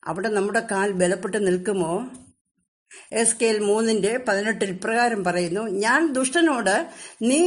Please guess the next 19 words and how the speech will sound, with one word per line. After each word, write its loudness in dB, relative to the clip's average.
നിന്റെ 2
ദുഷ്ടതയിൽ -2
മരിക്കുമെന്ന്' 0
കൽപ്പിക്കുമ്പോൾ 0
നീ 2
അവനെ 2
ഓർമ്മിപ്പിക്കുകയോ 2
ദുഷ്ടനെ 2
ജീവനോടെ 2
രക്ഷിക്കേണ്ടതിന് 0
അവൻ 0
തന്റെ 0
ദുർമാർഗം 2
വിടുവാൻ 4
അവനെ 0
ഓർപ്പിക്കുകയോ 2
ഒന്നും 6
പറയുകയോ 2
ചെയ്യാഞ്ഞാൽ 2